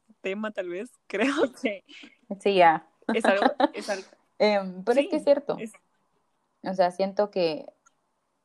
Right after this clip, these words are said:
Speaker 2: yo siempre he pensado, yo tengo tantos como dichos y pensamientos, pero es tan cierto. Yo creo que yo debería escribir un libro sobre dichos. Pero yo siempre he pensado que si te toca esperar a la persona, sea el tiempo que seas, porque tú quieres volver a esa persona en la espera de Dios.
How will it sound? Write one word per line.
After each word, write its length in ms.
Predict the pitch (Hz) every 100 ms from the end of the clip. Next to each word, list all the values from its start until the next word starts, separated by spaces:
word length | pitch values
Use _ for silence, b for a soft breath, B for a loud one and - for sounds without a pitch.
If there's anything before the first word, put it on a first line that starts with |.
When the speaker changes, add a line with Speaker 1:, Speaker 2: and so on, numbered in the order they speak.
| _ -
Speaker 2:
yo 180 | 226 240
siempre 420 | 269 262 269 262
he 60 |
pensado, 580 | 262 262 247 220 208 214 _ _ _ _ -
yo 120 | 170
tengo 220 | 196 196
tantos 420 | 196 196 214 -
como 260 | - 190 156
dichos 320 | 175 170 196
y 40 | 190
pensamientos, 440 | 196 165 160 185
pero 180 | - 170
es 60 |
tan 120 | 180 185
cierto. 380 | 196 202 185 -
Yo 120 | 175
creo 180 | 170 185
que 80 | 180
yo 40 | 165
debería 200 | 170 170
escribir 240 | - 156
un 100 | 165
libro 180 | 170 180
sobre 220 | - - -
dichos. 420 | 175 175 202 - _ B B B B B B
Pero 240 | 220 214
yo 100 | 208
siempre 260 | 226 254 262
he 20 |
pensado 420 | 254 247 240 240
que 100 | 226
si 60 | 226
te 140 | -
toca 240 | 185 180 214
esperar 300 | 226 - 165
a 40 |
la 100 | 202
persona, 540 | - - 170 185 190 190
sea 200 | - 180
el 100 | 185
tiempo 320 | 190 190 190
que 100 | 160
seas, 200 | - 165
porque 240 | 190 175
tú 180 | - 156
quieres 240 | - 175 175
volver 300 | 156 147 160
a 60 |
esa 140 | 165 175
persona 500 | 160 - 160 175 180
en 60 |
la 60 | 160
espera 300 | 202 247 160
de 140 | 151
Dios. 320 | 151 156 -